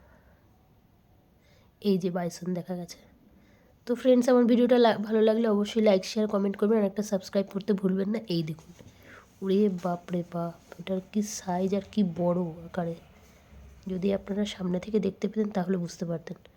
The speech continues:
আমরা তো ভয় পেয়েছিলাম এত বড় দেখে। ওরে বাবা, এরা অ্যাটাক তো, অ্যাটাকও করে এগুলো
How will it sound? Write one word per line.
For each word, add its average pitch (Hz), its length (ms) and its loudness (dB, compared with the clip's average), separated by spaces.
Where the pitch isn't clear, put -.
আমরা 180 180 -8
তো 190 180 -6
ভয় 180 200 -6
পেয়েছিলাম 185 480 -2
এত 175 200 -6
বড় 170 220 -8
দেখে। 165 300 -12
ওরে 185 140 -2
বাবা, 160 440 -8
এরা 180 120 -6
অ্যাটাক 180 380 -8
তো, 180 100 -8
অ্যাটাকও 196 440 -8
করে 156 280 -8
এগুলো 151 200 -10